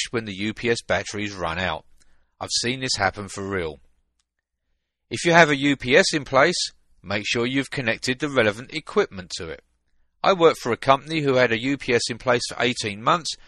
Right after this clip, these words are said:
without realizing their equipment was not connected to it. If you have a continuity plan, have you tested it? itel recommends one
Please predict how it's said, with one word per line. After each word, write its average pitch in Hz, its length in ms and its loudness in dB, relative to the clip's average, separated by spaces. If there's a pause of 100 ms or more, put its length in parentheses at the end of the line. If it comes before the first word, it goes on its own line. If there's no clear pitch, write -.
(160)
without 127 340 4
realizing 117 640 4
their 113 140 -2
equipment 131 600 -4
was 208 200 -6
not 254 280 0
connected 85 520 -10
to 80 180 -12
it. 78 100 -14 (2250)
If 214 140 -2
you 247 100 6
have 214 140 8
a 180 60 -2
continuity 139 680 -2
plan, 92 380 -6 (480)
have 104 220 0
you 127 180 -4
tested 214 360 0
it? 82 160 -8 (840)
itel 170 360 4
recommends 139 580 0
one 139 280 2